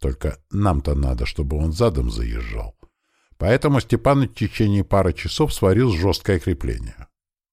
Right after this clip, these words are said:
Смысл его был в том, что две железки связывали крепко задницу квадра и морду прицепа. И тот не поворачивался, становился единым целым.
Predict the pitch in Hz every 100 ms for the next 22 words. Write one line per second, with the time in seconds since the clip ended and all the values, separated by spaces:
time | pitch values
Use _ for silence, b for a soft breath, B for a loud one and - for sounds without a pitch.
0 | _ _ _ _ _ _ _ _ _ -
1 | - 175 - 135 120 110 92 90 73 -
2 | 156 170 147 - 107 98 110 139 98 95
3 | 80 64 - 170 - 123 120 135 131 117
4 | 113 113 95 - 90 - 87 107 95 73
5 | 76 - - 143 170 135 92 85 98 104
6 | 117 - 135 - 64 - - - - _
7 | _ _ _ - _ - - 135 - 117
8 | 117 104 101 95 - 65 65 - 53 -
9 | b b b b b - 92 95 139 160
10 | 107 95 92 107 104 101 - - 60 -